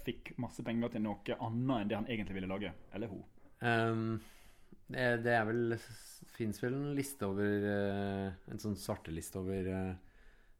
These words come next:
Speaker 2: sånne bøker som aldri ble noe av, i hvert fall.
Speaker 1: Å ja, gjør det det? Gjør det det?
Speaker 2: Ja, et eller annet sted inne i Kulturrådets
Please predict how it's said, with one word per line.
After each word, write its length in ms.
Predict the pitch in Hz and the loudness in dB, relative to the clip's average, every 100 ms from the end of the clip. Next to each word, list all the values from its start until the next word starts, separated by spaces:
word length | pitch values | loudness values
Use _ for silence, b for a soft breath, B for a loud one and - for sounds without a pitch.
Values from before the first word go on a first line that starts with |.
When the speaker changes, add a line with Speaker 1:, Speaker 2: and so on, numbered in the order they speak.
| b | b
Speaker 2:
sånne 280 | - 98 90 | -8 -2 -2
bøker 220 | 82 85 - | -2 -6 -4
som 100 | 92 | -4
aldri 220 | 85 85 | -2 -4
ble 160 | 85 | -4
noe 220 | 80 82 80 | -4 -4 -4
av, 40 | |
i 40 | |
hvert 160 | 82 - | -6 -2
fall. 160 | 131 156 - - - 123 | -2 -2 -8 -20 -10 -2
Speaker 1:
Å 100 | 131 | 2
ja, 140 | 151 | 2
gjør 220 | 139 127 | 2 2
det 20 | 131 | 2
det? 140 | 185 233 - - 120 | 2 2 -4 -8 0
Gjør 160 | 127 85 | 2 2
det 80 | |
det? 120 | 127 156 - - - - - | 0 -2 -6 -20 -20 -12 2
Speaker 2:
Ja, 140 | 117 | 4
et 140 | 110 104 | 4 2
eller 100 | 104 | 0
annet 100 | 98 | 0
sted 240 | - 98 | 0 0
inne 200 | 95 90 | 2 0
i 20 | 87 | -2
Kulturrådets 1000 | - 90 85 82 90 - - - - | -2 -2 -2 -4 -6 -6 -10 -8 -8